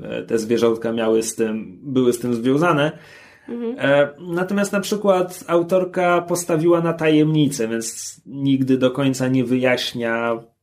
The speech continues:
Speaker 1: krok po kroku, czemu Zinzi December czuła się tak winna, że, że dostała leniwca. To znaczy wiemy, wiemy, za czyją śmierć niby odpowiada, ale nigdy wszystkich, e, szczegółów nie, nie poznajemy.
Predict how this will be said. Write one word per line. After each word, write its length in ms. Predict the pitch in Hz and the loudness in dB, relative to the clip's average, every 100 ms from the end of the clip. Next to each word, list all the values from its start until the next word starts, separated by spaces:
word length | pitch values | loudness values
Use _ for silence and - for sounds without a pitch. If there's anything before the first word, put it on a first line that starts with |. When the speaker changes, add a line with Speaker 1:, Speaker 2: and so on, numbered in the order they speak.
| _ _ _ _ _ _ _ _ _ _ _ _ _ _ _ _ _ | _ _ _ _ _ _ _ _ _ _ _ _ _ _ _ _ _
Speaker 1:
krok 320 | - 135 - | 0 0 2
po 120 | 135 | -2
kroku, 520 | - 139 131 - 127 127 | 2 2 2 2 -4 0
czemu 500 | 135 123 117 113 113 | 0 2 2 0 -2
Zinzi 380 | 120 117 117 | -2 0 0
December 580 | 113 120 127 113 110 107 | 0 -2 -2 0 -2 -2
czuła 260 | - 117 107 | -2 0 0
się 120 | 120 | -2
tak 240 | - 110 | -4 -4
winna, 420 | 107 117 113 110 107 | -2 -2 -4 -6 -2
że, 220 | 113 110 | -2 -2
że 100 | 113 | -2
dostała 440 | 113 - 113 110 | -2 2 2 2
leniwca. 440 | 113 120 110 - - | 2 0 -4 -8 -10
To 60 | |
znaczy 260 | 175 208 214 | -6 -2 0
wiemy, 560 | 190 185 151 139 139 _ _ _ _ _ _ - | 2 4 2 0 -4 _ _ _ _ _ _ -6
wiemy, 320 | 139 151 135 | 0 2 2
za 140 | 131 | 0
czyją 240 | 131 147 135 | 2 2 2
śmierć 340 | 156 139 - | 0 -2 -2
niby 180 | 147 143 | 0 2
odpowiada, 520 | 143 - 190 202 160 143 | 2 0 2 2 2 2
ale 160 | 139 | 0
nigdy 240 | 143 135 131 | -2 -2 -4
wszystkich, 520 | 139 - 131 127 - 151 151 135 | -6 -2 -2 -2 -8 -2 0 0
e, 60 | |
szczegółów 440 | 135 165 139 139 139 | 0 -2 2 2 2
nie, 140 | 135 | 0
nie 100 | 135 | 0
poznajemy. 520 | 139 135 151 151 131 | 0 0 2 2 0